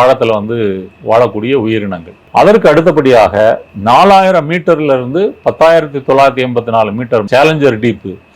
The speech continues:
அந்த ஆழத்துல உள்ள மண்டலத்தை என்ன சொல்றாங்கன்னா அபிசோபெலாஜிக் மற்றும் ஹெடோபெலாஜிக்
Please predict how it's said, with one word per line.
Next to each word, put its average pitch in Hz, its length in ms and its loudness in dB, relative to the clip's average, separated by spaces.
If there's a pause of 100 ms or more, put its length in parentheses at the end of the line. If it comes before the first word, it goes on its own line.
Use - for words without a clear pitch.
(260)
அந்த 156 240 0 (140)
ஆழத்துல 156 480 2
உள்ள 131 120 2 (120)
மண்டலத்தை 135 380 2
என்ன 123 180 -2
சொல்றாங்கன்னா 101 500 -2 (640)
அபிசோபெலாஜிக் 156 920 2 (260)
மற்றும் 117 300 -2 (200)
ஹெடோபெலாஜிக் 135 840 2